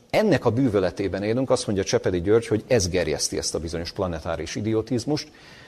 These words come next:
Na most ez a három százalékos növekedés, ha csak ennyi maradna, az évszázad végére tizenegyszeres méretű gazdaságot eredményezne. Tizenegyszeres méretű gazdaságot.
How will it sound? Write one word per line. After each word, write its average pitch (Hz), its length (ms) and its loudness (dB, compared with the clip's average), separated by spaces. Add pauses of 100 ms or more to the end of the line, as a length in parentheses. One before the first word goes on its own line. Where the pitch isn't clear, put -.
(160)
Na 104 100 0
most 107 180 2
ez 110 100 2
a 104 60 4
három 170 380 2
százalékos 110 640 2
növekedés, 101 500 2
ha 101 120 -2
csak - 260 4
ennyi 80 240 -4
maradna, - 520 -8 (760)
az 113 220 0 (100)
évszázad 101 960 2
végére 117 600 2 (160)
tizenegyszeres 113 1120 2
méretű 95 560 -2
gazdaságot 82 720 -2
eredményezne. 87 640 -6 (120)
Tizenegyszeres 107 800 2
méretű 90 360 -8
gazdaságot. - 640 -10